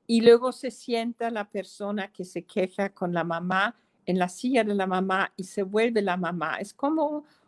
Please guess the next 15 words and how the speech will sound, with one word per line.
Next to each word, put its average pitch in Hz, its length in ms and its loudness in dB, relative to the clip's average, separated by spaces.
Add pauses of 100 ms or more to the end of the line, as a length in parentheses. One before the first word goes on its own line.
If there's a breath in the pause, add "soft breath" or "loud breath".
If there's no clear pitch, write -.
un 302 200 0
tipo 262 340 4
de 214 140 2
teatro 202 540 0
terapéutico. 170 1040 -6 (720)
Y, 247 580 0 (800)
y 247 140 -2
de 240 120 6
repente 262 720 0
comprendes 233 1700 -2 (1600)
de 202 200 6
dónde 262 380 4
viene 233 340 2
tu 233 180 -6
mamá. 175 580 -2